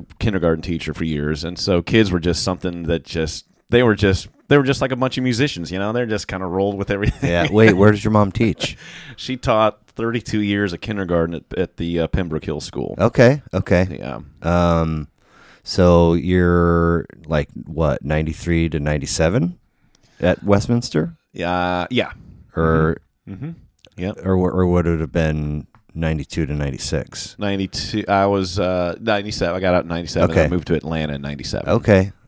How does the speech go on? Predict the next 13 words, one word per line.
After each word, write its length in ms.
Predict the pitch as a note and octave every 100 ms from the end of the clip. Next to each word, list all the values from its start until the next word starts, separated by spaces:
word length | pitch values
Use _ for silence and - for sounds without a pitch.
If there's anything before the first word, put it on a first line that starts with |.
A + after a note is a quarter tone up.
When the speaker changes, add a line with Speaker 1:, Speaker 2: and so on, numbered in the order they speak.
| _
Speaker 2:
Uh, 800 | F2 F2 E2 D#2+ D2+ D2+ C#2+ C#2+ - _ _ -
and 500 | A2 - - F2+ F2+
that 300 | F2+ F#2+ - _ - -
i-, 40 | C#2+
is, 640 | E2+ - E2+ E2+ D#3+ -
did 240 | D#2 F2 D#2
you 80 |
do 320 | F#2 A2 G2+ - _ _ _ _
all 200 | F2 G2
twenty 340 | - G2 F#2
years 320 | F2+ G2 - - _
teaching 380 | - G2+ - D#2+
there? 320 | - B2+ G#3